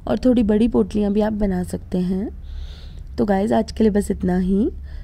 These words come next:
अगर आपको मेरा ये वीडियो पसंद आया है तो इसे लाइक करें और मेरे चैनल को सब्सक्राइब करें। सब्सक्राइब के बटन के साथ साथ बेल आइकन को भी दबा लें ताकि आपको मेरे आने वाले वीडियोज़ के अपडेट्स मिल सकें। और इसके साथ ही आप मुझे Facebook और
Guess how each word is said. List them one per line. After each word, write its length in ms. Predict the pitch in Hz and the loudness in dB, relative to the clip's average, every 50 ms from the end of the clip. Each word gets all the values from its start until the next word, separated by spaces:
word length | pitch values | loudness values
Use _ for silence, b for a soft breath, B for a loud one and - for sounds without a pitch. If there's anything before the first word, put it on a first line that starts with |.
| B B B | B B B
अगर 220 | - 220 208 233 226 | -2 0 2 2 2
आपको 260 | 233 233 - - 285 | 2 0 2 2 2
मेरा 200 | 254 247 233 226 | 4 4 4 4
ये 160 | 220 214 220 | 4 4 4
वीडियो 280 | 214 202 185 190 214 208 | 2 2 0 0 0 0
पसंद 380 | 208 - - - - 226 233 | 0 0 -2 0 0 0 0
आया 180 | 233 233 233 233 | 0 0 0 0
है 140 | 233 233 226 | 0 0 0
तो 120 | - - | 0 0
इसे 200 | 226 - - 220 | -2 0 2 2
लाइक 280 | 214 190 180 180 - - - | 2 2 0 -2 -4 -4 -2
करें 260 | 180 180 185 214 349 - B B B B B B B B B - | 0 0 2 0 0 -2 B B B B B B B B B 0
और 160 | 220 208 208 | 2 4 4
मेरे 240 | 214 220 208 226 233 | 6 6 6 6 4
चैनल 320 | - 220 208 202 196 190 | 4 2 2 2 2 0
को 140 | 175 202 196 | 0 0 -2
सब्सक्राइब 500 | - - - - - - 175 175 165 - | -2 -4 -6 -6 -4 -2 -2 -2 -2 -6
करें। 340 | - - 180 180 208 285 381 B B B B B B B B B B - | -4 -4 -2 -2 -2 -4 -6 B B B B B B B B B B -4
सब्सक्राइब 400 | 277 226 - - 262 247 247 - | -4 -4 -2 0 2 2 2 2
के 100 | - 277 | 2 2
बटन 280 | 214 240 233 - 233 226 | 2 2 2 2 2 2
के 100 | 214 240 | 2 2
साथ 300 | 214 - 233 220 190 - - | 0 0 0 -2 -2 -2 -2
साथ 100 | 226 220 | -2 -2
बेल 280 | 196 190 196 196 208 | 0 0 0 2 2
आइकन 240 | 208 208 - 220 214 | 0 0 0 0 -2
को 120 | 208 - 220 | 0 0 0
भी 100 | 196 220 202 | 0 0 0
दबा 260 | - 214 196 202 190 | 0 0 0 0 0
लें 200 | 190 196 247 320 | 0 0 0 0
ताकि 340 | - 269 226 220 - - 208 | -2 -2 -4 -4 -4 -6 -4
आपको 360 | 190 190 - - - 202 202 | -4 -4 -8 -6 -4 -2 0
मेरे 200 | 202 208 202 202 | 0 2 0 0
आने 200 | 196 196 196 196 | 0 -2 -2 -2
वाले 200 | 190 196 202 196 | 0 0 0 0
वीडियोज़ 360 | 190 196 180 196 196 190 - | -2 -2 -2 -2 -2 -2 -4
के 100 | - - | -6 -6
अपडेट्स 380 | 190 180 165 - 202 208 - - | -6 -6 -4 -6 -6 -6 -4 -4
मिल 120 | 214 190 | -4 -4
सकें। 440 | 180 - - - - - 190 220 330 - - _ _ _ - - - - | -4 -6 -8 -8 -6 -6 -4 -4 -6 -8 -10 _ _ _ -20 -20 -16 -14
और 260 | 202 202 196 196 - - | -12 -10 -10 -12 -12 -10
इसके 260 | - 226 - - 269 247 | -10 -10 -6 -4 -4 -4
साथ 320 | - - 233 240 240 - | 0 0 -2 0 0 0
ही 60 | 262 | 0
आप 180 | 247 240 - - | 0 0 2 2
मुझे 280 | 226 220 196 - 233 233 | 0 2 4 4 2 2
Facebook 600 | - - 226 220 208 - - 233 240 226 - - - | 4 4 2 2 2 0 2 2 2 2 0 -2 0
और 140 | 220 214 | 0 0